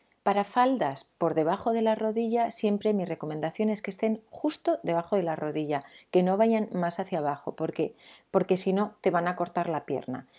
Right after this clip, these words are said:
y va, visualmente vas a parecer mucho más baja. Pero si la tienes por debajo de la rodilla,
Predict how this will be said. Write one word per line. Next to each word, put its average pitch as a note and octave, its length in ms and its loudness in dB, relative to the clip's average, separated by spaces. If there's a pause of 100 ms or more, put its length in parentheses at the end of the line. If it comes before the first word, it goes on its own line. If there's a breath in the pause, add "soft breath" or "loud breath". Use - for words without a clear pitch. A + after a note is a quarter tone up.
(120)
y F3+ 160 2
va, E3+ 300 4
visualmente F3+ 720 2
vas F3+ 260 0
a F#3 60 0
parecer F#3 380 0
mucho E3 320 -4
más D3 240 -10
baja. C#3+ 400 -8 (320 loud breath)
Pero B3+ 320 6
si G3 160 0
la D3 160 0
tienes E3+ 240 -6
por G3+ 180 -2
debajo F3+ 400 0
de C4 80 -2
la B3 160 -2
rodilla, G#3 520 -2